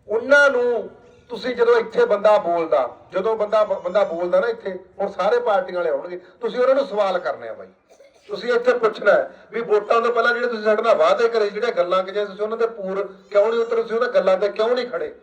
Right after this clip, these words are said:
ਇਹ ਸਵਾਲ ਕਰਨੇ ਆ ਬਾਈ। ਹੁਣ ਸਾਡੇ ਪਿੰਡਾਂ ਦੇ ਵਿੱਚ ਸਮੱਸਿਆ ਕੀ ਆ? ਸਾਡੇ ਪਿੰਡ ਦੇ ਵਿੱਚ ਕੋਈ ਅਕਾਲੀਆਂ ਦੇ ਨਾਲ ਸੰਬੰਧ ਰੱਖਦਾ, ਕੋਈ ਕਾਂਗਰਸ ਦੇ ਨਾਲ, ਉਹਨਾਂ ਦੇ ਇੱਕ ਪ੍ਰਧਾਨ ਹੁੰਦੇ ਨੇ ਨਾ ਇੱਥੇ ਪਾਰਟੀਆਂ ਦੇ, ਮੈਂ ਗੁੱਸਾ ਨਾ ਕਰੋ ਮੇਰੇ ਵੀਰ, ਇੱਥੇ ਹੋ ਸਕਦਾ ਵਿੱਚ ਖੜੇ ਹੋਣ। ਯਾਰ ਤੁਸੀਂ ਕਿਉਂ ਤਾਂ ਕੋਈ ਨੌਜਵਾਨ ਕਿਸੇ ਲੀਡਰ ਨਾਲ ਗੱਲ ਕਰਨਾ ਚਾਹੁੰਦਾ, ਤੁਸੀਂ ਉਹਨੂੰ ਕਰ ਨਹੀਂ ਦਿੰਦੇ।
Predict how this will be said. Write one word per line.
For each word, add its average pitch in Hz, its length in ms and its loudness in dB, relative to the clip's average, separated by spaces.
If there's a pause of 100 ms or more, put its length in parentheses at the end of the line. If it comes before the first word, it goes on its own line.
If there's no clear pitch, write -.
(360)
ਇਹ 262 140 6
ਸਵਾਲ 214 380 2
ਕਰਨੇ 143 300 -2
ਆ 120 60 -8
ਬਾਈ। 117 120 -8 (1700)
ਹੁਣ 262 220 4 (140)
ਸਾਡੇ 202 320 4
ਪਿੰਡਾਂ 262 260 0
ਦੇ 262 80 6
ਵਿੱਚ 254 120 -4
ਸਮੱਸਿਆ 247 420 -4
ਕੀ 208 240 -8
ਆ? 117 240 -4 (280)
ਸਾਡੇ 226 240 2
ਪਿੰਡ 165 180 -4
ਦੇ 240 60 0
ਵਿੱਚ 240 140 -4
ਕੋਈ 240 140 -14
ਅਕਾਲੀਆਂ 220 380 -2
ਦੇ 226 80 -6
ਨਾਲ 226 140 -2
ਸੰਬੰਧ 226 180 -4
ਰੱਖਦਾ, 240 120 -6
ਕੋਈ 233 160 -6
ਕਾਂਗਰਸ 202 320 -2
ਦੇ 220 120 -10
ਨਾਲ, 214 120 -6
ਉਹਨਾਂ 247 200 -6
ਦੇ 233 80 -6
ਇੱਕ 233 100 -10
ਪ੍ਰਧਾਨ 226 380 -4
ਹੁੰਦੇ 185 220 -6
ਨੇ 214 60 -6
ਨਾ 247 120 -6
ਇੱਥੇ 208 180 -12
ਪਾਰਟੀਆਂ 180 420 -6
ਦੇ, 160 140 -16 (340)
ਮੈਂ 196 80 -6
ਗੁੱਸਾ 202 280 0
ਨਾ 202 100 2
ਕਰੋ 208 180 2
ਮੇਰੇ 208 180 0
ਵੀਰ, 196 180 -8
ਇੱਥੇ 196 180 -6
ਹੋ 175 80 -4
ਸਕਦਾ 180 220 0
ਵਿੱਚ 165 280 -6
ਖੜੇ 127 200 -6
ਹੋਣ। 135 160 -12 (380)
ਯਾਰ 262 100 4
ਤੁਸੀਂ 254 280 -2
ਕਿਉਂ 254 120 -2
ਤਾਂ 254 100 6
ਕੋਈ 269 100 -2
ਨੌਜਵਾਨ 226 460 2
ਕਿਸੇ 226 180 2
ਲੀਡਰ 220 260 -4
ਨਾਲ 196 100 0
ਗੱਲ 214 180 2
ਕਰਨਾ 220 220 -2
ਚਾਹੁੰਦਾ, 247 160 0
ਤੁਸੀਂ 233 160 -6
ਉਹਨੂੰ 262 140 -4
ਕਰ 180 200 -2
ਨਹੀਂ 175 120 -6
ਦਿੰਦੇ। 180 240 -10